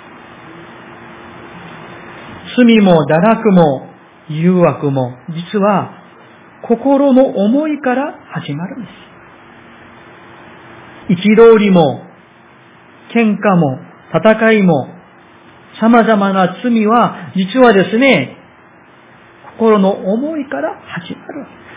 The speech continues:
だから私たちはもう力の限り見張って、この叫んでいるソロモンの声をお聞きしたい。自分が堕落して、堕落して、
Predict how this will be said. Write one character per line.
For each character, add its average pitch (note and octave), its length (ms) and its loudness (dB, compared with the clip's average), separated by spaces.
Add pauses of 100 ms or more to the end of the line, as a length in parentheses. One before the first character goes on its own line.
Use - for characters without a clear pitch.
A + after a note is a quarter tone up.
(180)
だ A3 120 2
か A#3+ 120 2
ら G#3 200 4
私 G3+ 280 2
た C#4 140 2
ち B3 120 -4
は A#3 260 2 (280)
も D4 140 2
う G3 180 2 (880)
力 D4+ 500 4
の D4 180 4
限 B3 420 -2
り G#3 220 -2
見 B3 200 -2
張 B3+ 140 2 (300)
っ - 20 -20
て、 E3 300 -4 (1300)
こ D4+ 140 2
の B3 180 6
叫 A#3 320 0
ん C#4 100 2
で C4 100 4
い A#3+ 60 4
る A#3 120 4
ソ C4 180 0
ロ D4+ 120 0
モ D#4 180 0
ン D4 120 -2
の C4+ 180 2
声 C4 360 0
を G#3 260 2 (680)
お A#3 60 -2
聞 A3+ 140 -18
き B3 120 -12
し - 180 -12
た F3 60 -10
い。 - 20 -14 (1700)
自 G#3+ 200 2
分 C4+ 240 2
が C4 80 6
堕 B3+ 160 4
落 C4 260 2
し - 120 -10
て、 C4+ 80 4
堕 C4 140 2
落 C4+ 240 2
し - 200 -10
て、 C#4 80 -2